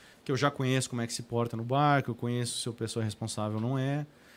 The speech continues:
Porque isso o guia sofre muito, né? O cara fecha a pescaria, quando vê, às vezes o cara bebe, cai do barco, quebra as coisas e tal, e eu sempre fui muito cuidadoso com isso.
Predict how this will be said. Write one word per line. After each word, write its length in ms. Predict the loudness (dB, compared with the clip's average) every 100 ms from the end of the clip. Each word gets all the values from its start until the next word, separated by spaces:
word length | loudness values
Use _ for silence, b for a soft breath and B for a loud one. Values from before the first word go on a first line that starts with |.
| b
Porque 100 | -2
isso 140 | 0 0
o 20 |
guia 220 | 0 0
sofre 300 | 2 0 0
muito, 360 | 0 2 0 -2
né? 200 | -4 -4
O 40 |
cara 280 | -6 -4 -4
fecha 300 | -2 0 0
a 40 | 0
pescaria, 580 | -2 -2 0 2 2 0
quando 220 | -4 -4
vê, 460 | -2 0 2 0 -4 b b b b b -4
às 60 |
vezes 120 | -2
o 40 | -2
cara 200 | 0 -2
bebe, 460 | 2 4 4 2 -4 -12 -12
cai 180 | -2 -2
do 80 | -2
barco, 540 | -2 2 2 2 -4 -4
quebra 260 | 0 0
as 100 | -2
coisas 460 | 0 2 2 2 -4
e 60 |
tal, 300 | -2 2 4
e 20 | 4
eu 120 | 2
sempre 240 | 0 -2
fui 80 | 0
muito 120 | 0
cuidadoso 400 | 0 2 4 4 2
com 120 | 2
isso. 240 | 2 0